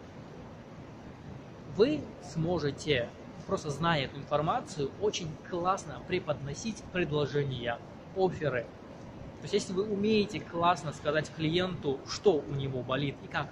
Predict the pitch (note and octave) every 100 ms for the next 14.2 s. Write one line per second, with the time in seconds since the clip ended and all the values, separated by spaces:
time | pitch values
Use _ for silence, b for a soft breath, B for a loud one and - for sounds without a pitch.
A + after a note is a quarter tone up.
0 | C#3+ C#3+ C#3 D3 C#3 - C3+ B2+ E3 A3+
1 | D#4 - - - - - - - B3+ E3
2 | C#3 A3+ A#3 A3 - D#3 F3+ D#3+ - D3
3 | C3+ A#2+ B2 - - - - - - -
4 | - - - D#3 - - - - - -
5 | - F3+ B3 G3 D#3 F#3+ - D#3+ B2 D#3
6 | D#3 G#3+ C#4+ D#4+ F3 A#2+ - - - -
7 | - - - - - D#3+ C4 A#3 F#3+ D#3
8 | C3+ - D3+ F3 A#3 D#3 C#3 - C#3+ F#3+
9 | G#3 A#3 - F3+ D#3+ C#3 B2 - - F#3
10 | F3 - C#3+ C3 B2 D3 E3+ D3 - E3
11 | C3 B2 F3 E3+ C#3+ - C#3+ C3 C3 -
12 | - - - - - - - A#3+ C#4+ G#3+
13 | - A#3+ F#3 F3+ F3 D3 - B2+ A#2+ A#2+
14 | B2 C3+